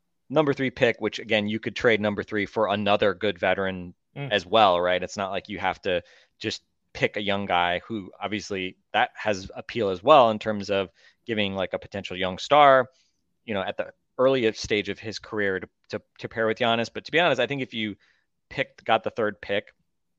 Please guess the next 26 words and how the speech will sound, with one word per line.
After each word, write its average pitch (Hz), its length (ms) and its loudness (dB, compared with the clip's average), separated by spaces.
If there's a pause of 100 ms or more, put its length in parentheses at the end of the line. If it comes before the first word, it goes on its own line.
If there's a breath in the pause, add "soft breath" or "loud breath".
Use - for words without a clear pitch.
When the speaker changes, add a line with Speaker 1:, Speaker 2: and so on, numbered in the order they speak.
(360)
Speaker 1:
given 135 200 0
where 110 120 0
Giannis 95 400 -2
is 107 120 -8
in 104 60 -8
his 98 240 -8
career 160 300 -4
now, 170 200 0
I 98 120 -4
think 165 160 -4
Giannis 123 240 2
is 98 80 -6
honestly 107 320 -4
too - 280 -12
old 101 380 -2 (300)
to 107 80 -8
pair 101 280 -2
with, 98 320 -4 (440)
like, 98 200 -8 (100)
a 95 100 -6
twenty-year-old, 98 760 -2
nineteen-year-old 98 680 -6
guy 92 240 0
that 90 140 -2
may 92 180 -6
take, 92 340 -6